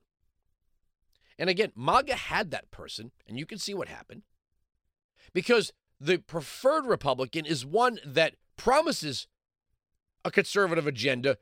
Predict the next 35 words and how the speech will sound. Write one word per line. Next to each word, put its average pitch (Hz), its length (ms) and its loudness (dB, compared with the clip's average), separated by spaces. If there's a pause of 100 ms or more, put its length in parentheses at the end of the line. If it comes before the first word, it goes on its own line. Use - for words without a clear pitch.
(220)
then 151 380 0
whiffs 190 320 2
at 92 180 -2
it. - 100 -20 (800)
And 165 100 6
anyone 269 460 4
going 226 260 2
forward 220 380 2
who 170 160 -2
isn't 214 280 0
a 175 60 -4
globalist 180 640 0
rhino 156 420 2
is 151 140 -8
gonna 175 240 4
be 151 220 -4 (100)
trumped, - 540 0 (160)
quote 170 280 2
unquote, 135 440 0 (180)
by 165 240 6
these 147 240 -8
people. - 380 -20 (880)
This 214 160 -2
is 233 80 -4
not 285 220 4
hard 233 260 6
to - 120 -4
understand. 190 540 0 (1400)
And 220 160 2
the 214 80 4
millions 294 460 2
of 254 160 -2
people 208 320 -2
that 190 160 -4
voted 143 440 -2